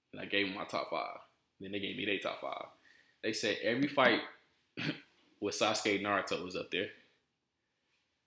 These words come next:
They said when S-, Sasuke was trying to fight Itachi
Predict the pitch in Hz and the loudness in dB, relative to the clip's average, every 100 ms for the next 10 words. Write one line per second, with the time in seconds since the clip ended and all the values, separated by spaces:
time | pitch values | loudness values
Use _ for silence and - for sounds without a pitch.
0 | _ _ _ _ _ 107 107 123 110 92 | _ _ _ _ _ 0 4 6 6 4
1 | - - 104 98 - - - - 123 131 | 0 -4 -4 -2 -4 -6 -6 2 6 6
2 | 135 143 131 127 - 107 101 120 113 104 | 6 6 6 6 2 0 0 0 0 4
3 | 117 110 - 127 113 110 101 | 6 6 4 2 2 0 -4